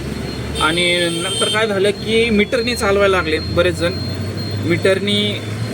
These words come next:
मोठ्या ट्रिपा मारायला चांगलं वाटतं मित्रांनो, लहान ट्रिपाला Uber तेवढा रेट, म्हणजे मीटरनी कमी होतात, Uber थोडं जास्त देतं. जसं की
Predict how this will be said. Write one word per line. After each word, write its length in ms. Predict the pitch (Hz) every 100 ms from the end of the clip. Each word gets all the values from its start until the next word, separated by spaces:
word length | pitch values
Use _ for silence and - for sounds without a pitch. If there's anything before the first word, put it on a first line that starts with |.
| - -
मोठ्या 280 | 175 180 208
ट्रिपा 320 | 208 208 202
मारायला 360 | 196 190 190
चांगलं 280 | 180 185 180
वाटतं 200 | 175 -
मित्रांनो, 380 | 151 147 147 143
लहान 280 | 151 147 151
ट्रिपाला 420 | 160 156 156 156
Uber 380 | 147 143 151 147
तेवढा 260 | 143 143
रेट, 180 | 143 139 131 - - -
म्हणजे 200 | 139 143
मीटरनी 400 | 147 160 151 151
कमी 240 | 208 220
होतात, 260 | 170 123 143
Uber 380 | 135 143 147 139
थोडं 140 | 139 165
जास्त 280 | 190 -
देतं. 280 | 170 135 127
जसं 280 | 131 143 143
की 200 | 139 151